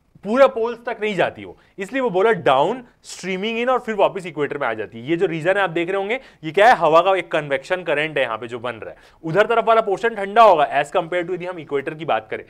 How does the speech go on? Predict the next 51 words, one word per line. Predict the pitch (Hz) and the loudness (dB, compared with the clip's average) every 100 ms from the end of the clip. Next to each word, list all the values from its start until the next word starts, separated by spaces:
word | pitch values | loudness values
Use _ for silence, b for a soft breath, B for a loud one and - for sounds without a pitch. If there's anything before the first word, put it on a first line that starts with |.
| b b | b b
क्योंकि | 156 170 | -18 -10
ज्यादा | 147 147 180 | -6 -6 -6
क्या | 196 | -8
कर | 190 | -8
रहा | 196 | -8
है, | 208 | -8
ये | 233 | -10
सनलाइट | 233 160 156 180 156 | -12 -12 -10 -10 -10
रिसीव | 143 151 165 - | -14 -16 -18 -16
कर | 107 | -14
रहा | 87 | -14
है, | B B - | B B -4
तो | 269 | -2
पूरा | 285 _ _ 220 277 | -2 _ _ 0 2
पोल्स | 285 262 269 262 | 2 0 -4 -4
तक | 277 254 | -8 -8
नहीं | 247 | -4
जाती | 202 143 135 | -4 -4 -8
है, | |
वो | 139 | -12
नॉर्थ | 156 143 180 - 180 | -12 -6 -6 -8 -12
थर्टी | 175 | -12
डिग्री | 220 214 214 | -12 -12 -12
लैटिट्यूड | 180 165 175 202 | -12 -12 -14 -16
से | 220 | -14
क्या | 202 | -8
हो | 202 | -6
जाती | 196 190 | -6 -10
है, | 214 | -12
घूम | 135 139 151 | -16 -16 -10
के | 170 | -4
वापस | 120 110 127 | -4 -4 -8
आ | |
जाती | 95 85 - 85 | -10 -12 -18 -20
है। | B B B - | B B B -10
ठीक | 170 | -4
है, | 277 277 _ _ _ _ _ _ _ _ | -4 -6 _ _ _ _ _ _ _ _
तो | - | -18
ये | 143 | -14
क्या | 180 196 | -2 0
है | 202 | 0
हमारा | 180 170 | -2 -2
पूरा, | 202 196 226 | -4 -4 -8
जितने | 175 131 139 202 | -8 -16 -12 -10
भी | 208 | -6
व्हाइट | 143 135 170 | -2 0 0
एरोज | 165 165 185 | -4 -6 -8
दिख | 180 | -12
रहे | 185 | -8
हैं | 196 | -8
आपको, | 185 - 247 | -8 -10 -12